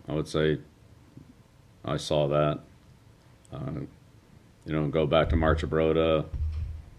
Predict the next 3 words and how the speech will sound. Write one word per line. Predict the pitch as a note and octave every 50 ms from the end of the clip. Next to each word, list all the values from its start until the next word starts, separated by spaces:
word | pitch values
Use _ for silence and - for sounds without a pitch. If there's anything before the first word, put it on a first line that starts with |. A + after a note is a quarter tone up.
| - - - - - - - - - - -
Ferzano, | - F2 D#2+ D2+ F2 E2+ E2+ E2 E2 D#2+ D#2+ D#2+ D#2+ D#2+ D#2+ D#2+ D#2 D#2 D#2+ D#2+ - - - - - - - -
um, | C2+ C#2 C#2+ C#2 D2+ C#2 D2 C#2+ C2+ C#2+ D#2 - - - - - - - - - - - - - - - - - - - - - - - - - - - - - - - - - - - - - - - - -
Perk, | - F#2 F#2 F#2 F2+ D#2+ - - -